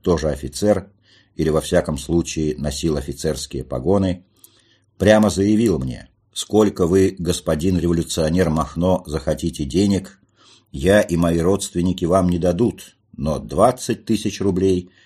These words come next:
я вам обещаю". Мои хлопцы,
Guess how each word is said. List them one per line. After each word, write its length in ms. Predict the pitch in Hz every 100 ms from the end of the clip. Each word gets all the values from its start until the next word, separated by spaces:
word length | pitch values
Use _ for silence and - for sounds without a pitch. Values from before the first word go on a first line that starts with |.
| _
я 240 | 67 90 98
вам 240 | 92 -
обещаю". 720 | 82 78 78 - 67 60 53 - _ _ _ _ _ _ _ _ _ _ _ _ _ -
Мои 240 | 92 143
хлопцы, 720 | - 95 120 - 117 110 95